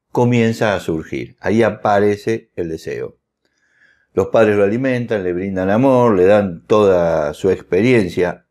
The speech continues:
a este nuevo ser. Y es el inicio de la manifestación del deseo, porque a medida que este nuevo ser va creciendo,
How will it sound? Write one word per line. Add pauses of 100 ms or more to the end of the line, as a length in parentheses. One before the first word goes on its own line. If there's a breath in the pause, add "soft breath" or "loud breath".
a
este
nuevo
ser. (1040)
Y
es
el
inicio (220)
de
la
manifestación
del
deseo,
porque
a
medida
que
este
nuevo
ser (240 soft breath)
va
creciendo,